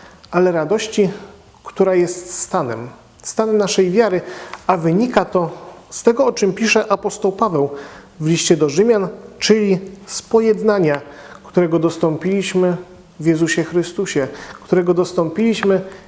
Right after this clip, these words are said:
dzięki krzyżowi Zbawiciela. I to jest właśnie powód dla nas do radości, do dzielenia się tą radością z bycia pojednanymi z Bogiem, z odpuszczenia grzechów,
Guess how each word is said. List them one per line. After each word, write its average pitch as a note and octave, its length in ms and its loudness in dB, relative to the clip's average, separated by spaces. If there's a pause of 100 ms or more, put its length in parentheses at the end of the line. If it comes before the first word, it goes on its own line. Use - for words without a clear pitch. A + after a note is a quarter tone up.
(120)
dzięki F3+ 360 2
krzyżowi E3+ 500 2
Zbawiciela. C3+ 640 -4 (800)
I E3+ 100 -4
to A3 140 0
jest F3+ 160 2
właśnie D#3+ 340 0
powód F#3+ 340 -2
dla E3+ 220 -2
nas F#3+ 300 -4 (400)
do E3 200 4
radości, G3+ 600 -2 (180)
do F3+ 160 6
dzielenia G3 440 2
się F3 140 -4
tą F#3 200 2
radością F#3 460 0 (340)
z E3 100 0
bycia G#3+ 300 2
pojednanymi G3 880 2
z G3 80 -4
Bogiem, D3 440 -4 (500)
z - 80 -10
odpuszczenia D3 580 -2
grzechów, C#3+ 500 -4